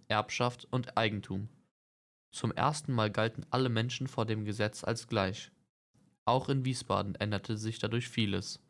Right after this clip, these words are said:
Die Ämter wurden neu organisiert, alte Adelsrechte verschwanden. Für viele war das ein Schritt in eine neue Zeit.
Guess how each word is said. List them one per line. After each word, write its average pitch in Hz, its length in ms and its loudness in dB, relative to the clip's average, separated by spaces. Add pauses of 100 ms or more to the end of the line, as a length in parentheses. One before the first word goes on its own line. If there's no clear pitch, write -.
(640)
Die - 160 -4
Ämter 139 460 2
wurden 110 240 2
neu 113 240 2
organisiert, 107 760 0 (560)
alte 123 320 2
Adelsrechte 123 600 0
verschwanden. 127 720 -2 (540)
Für 113 80 -6
viele 139 340 2
war 107 140 4
das 104 180 0
ein 104 140 0
Schritt - 280 -2
in 120 140 -2
eine 107 180 2
neue 107 280 2
Zeit. 95 400 0